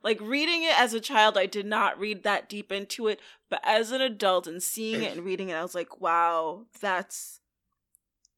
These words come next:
'cause I, I see it as, like, if you're black,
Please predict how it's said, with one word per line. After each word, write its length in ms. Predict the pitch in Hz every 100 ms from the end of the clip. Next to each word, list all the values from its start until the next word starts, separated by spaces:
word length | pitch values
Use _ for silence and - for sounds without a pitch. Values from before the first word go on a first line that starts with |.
| _ _ _
'cause 180 | 269 214
I, 160 | 190 190 -
I 200 | 190 214
see 280 | 269 - 220
it 60 | 196
as, 180 | 180 196
like, 220 | 202 -
if 140 | 202 226
you're 160 | 226 466 466 440 392 - -
black, 440 | 214 233 294 -